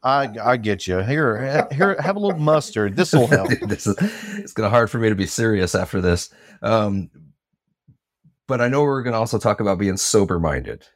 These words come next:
Speaker 2: And, like, this kinda ties into it because I do not believe the Bible is telling us not to use substances, because you do have a line from Paul to Timothy, like, "Use a little bit of wine for your stomach." Um, there's some lines that Paul says about,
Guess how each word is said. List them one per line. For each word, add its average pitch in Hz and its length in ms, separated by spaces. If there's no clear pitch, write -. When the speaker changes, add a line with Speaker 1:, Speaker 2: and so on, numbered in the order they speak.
Speaker 2:
And, 95 300
like, 95 180
this 147 200
kinda 143 260
ties 123 420
into 113 360
it 87 140
because 90 400
I 98 140
do 95 340
not 147 240
believe 120 340
the 104 80
Bible 101 420
is - 140
telling 92 360
us 87 200
not 95 420
to 90 120
use 87 300
substances, 76 800
because 82 260
you 82 140
do 87 160
have 90 180
a 85 60
line 85 320
from 80 380
Paul 95 380
to 85 100
Timothy, 87 640
like, 85 240
"Use 87 180
a 87 60
little 82 220
bit 80 120
of 73 120
wine 78 280
for 80 140
your 73 160
stomach." 69 540
Um, 80 580
there's 82 200
some 90 180
lines 92 520
that 87 200
Paul 85 220
says 82 300
about, 80 400